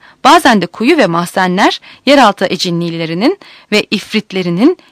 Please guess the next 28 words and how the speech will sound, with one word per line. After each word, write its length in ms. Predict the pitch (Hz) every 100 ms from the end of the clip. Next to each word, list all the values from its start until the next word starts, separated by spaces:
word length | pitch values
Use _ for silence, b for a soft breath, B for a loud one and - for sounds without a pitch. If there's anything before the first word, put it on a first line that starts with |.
| b
yeryüzüne 440 | 247 269 196 180
çıkmalarına 640 | - - - 190 185 185 180
yarayan 480 | 180 180 208 247
belli 240 | 180 160 160
başlı 340 | 160 160 -
yerlerdir. 680 | 170 156 156 160 160 - - _ B B B
İşte 240 | B - 370
bundan 380 | 269 240 381 311
dolayı 280 | 247 254
hiç 280 | 254 415 -
kimse 420 | - 330 294 339 370 b b
helaya, 600 | 254 240 226 220 220 302 b
şeytan 460 | - 214 208 277 330
ve 80 | 262
perileri 420 | 247 240 247 240
dışarı 260 | 233 254
çıkarmak 540 | 247 - - 180 190 233
üzere 300 | 214 240 285 B B B
belirli 280 | 220 240 247
kalıp 300 | 269 214 254
sözleri 400 | - 180 160 175
telaffuz 420 | 180 175 180 220
etmeksizin 720 | 185 - 247 320 - 240 302 - B B -
ve 60 |
içinden 440 | 180 - 233 262 254
Tanrı'ya 460 | 208 180 180 180
sığınmaksızın 880 | 175 185 185 214 262 - 170 214 233
girmez. 380 | 160 147 147